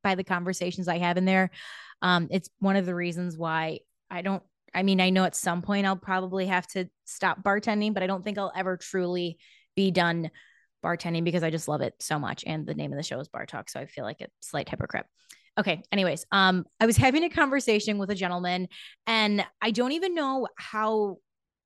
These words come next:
it led to him saying this, but he said, "Surrender is a new start." I don't know about you, but I've never heard it put that way before.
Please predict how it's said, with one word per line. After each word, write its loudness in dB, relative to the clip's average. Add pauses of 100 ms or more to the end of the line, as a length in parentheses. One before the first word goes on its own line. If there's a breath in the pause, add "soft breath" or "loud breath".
(180)
it -4
led -2
to -2
him -2
saying 0
this, 0 (440 loud breath)
but 0
he 0
said, 2 (840 soft breath)
"Surrender 0
is 0
a 0
new 0
start." -8 (1500)
I 0
don't 4
know 6
about 4
you, 2
but 2 (180)
I've -2
never 4
heard -2
it -2
put -8
that -6
way -8
before. -12